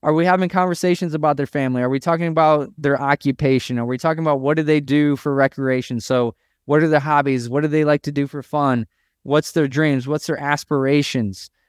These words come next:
What are their goals? Like, how often are we talking about how's things going with their specific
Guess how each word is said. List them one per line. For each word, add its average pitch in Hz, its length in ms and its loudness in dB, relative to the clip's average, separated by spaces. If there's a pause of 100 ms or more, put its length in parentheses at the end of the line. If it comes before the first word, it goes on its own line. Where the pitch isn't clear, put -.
(220)
What 143 180 0
are 185 100 2
their 180 140 0
goals? 139 500 -2
Like, 123 160 -2
how 139 140 0
often 165 340 0
are 151 80 -4
we 143 100 -4
talking 151 260 -4
about 143 360 2 (520)
how's 151 240 4
things 156 240 -2
going 156 320 0
with 143 340 2
their 143 320 0
specific - 720 -4